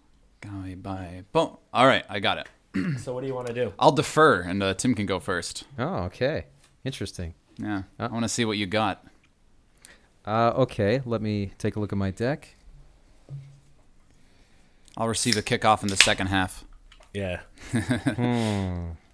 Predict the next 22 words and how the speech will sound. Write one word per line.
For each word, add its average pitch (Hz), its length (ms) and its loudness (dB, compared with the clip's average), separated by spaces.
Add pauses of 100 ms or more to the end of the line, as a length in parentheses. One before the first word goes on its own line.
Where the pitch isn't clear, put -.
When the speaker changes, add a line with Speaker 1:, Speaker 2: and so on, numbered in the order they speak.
(640)
Speaker 3:
Okay, 123 280 4 (380)
I 113 80 2
think 117 140 2
I - 20 4
have 101 80 2
a 98 60 2
good 92 140 0
one 92 120 2
here. 90 180 0 (380)
Speaker 1:
All 92 60 -10
right. 85 200 -4 (1400)
Speaker 3:
My 143 240 8
first 185 360 2
card 160 320 4 (320)
I'm 120 60 -4
gonna 117 140 4
put 123 220 2
down 98 280 0
is 107 320 0
Children 143 600 2
of 104 300 2
Men, 104 460 0